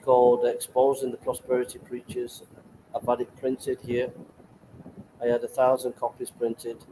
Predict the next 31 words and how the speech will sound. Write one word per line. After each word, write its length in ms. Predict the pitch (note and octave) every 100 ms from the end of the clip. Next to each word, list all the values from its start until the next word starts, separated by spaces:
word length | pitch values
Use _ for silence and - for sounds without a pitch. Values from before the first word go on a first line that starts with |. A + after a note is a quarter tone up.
| -
so 160 | - A2+
I'll 100 | A2+
be 120 | A#2
distributing 680 | C3 B2 B2 A2+ A#2 A2 A2+
this 340 | A2+ A2+ - -
amongst 420 | A#2 A2 A2 -
the 60 | A2+
Ghanaians. 640 | A#2 A2+ A2+ A2+ A2 - - - - - _ - - -
Pray 240 | D3 D3+ D3
that 180 | C#3
God 200 | - C3
would 180 | A#2+ A2+
use 240 | A#2+ B2+ B2
it 140 | -
to 100 | B2
expose 540 | A#2 - - A#2+ A#2+
a 60 | A#2+
lot 180 | A2 A2+
of 80 | A2+
these 160 | A2+
false 240 | - A#2 A2
prophet 360 | - A2+ - -
pastors 360 | A#2 A2 G2 -
here 200 | A2+ G#2+
in 120 | G#2
Ghana. 320 | G#2+ G#2+ G#2+ - - - - - _ - - - - - - _ _ -
Uh, 260 | G#2+ G#2+ G#2
so 220 | - A2
pray 400 | - C3 A#2 A2
that, 420 | G#2+ G#2 - -
uh, 380 | G#2+ G2+ G2+ G2+